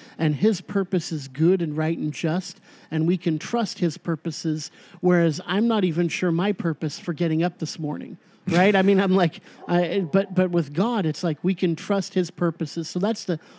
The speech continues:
underlying presupposition. If God is God, and he is a,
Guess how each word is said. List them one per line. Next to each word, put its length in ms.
underlying 580
presupposition. 840
If 140
God 260
is 140
God, 420
and 160
he 120
is 180
a, 60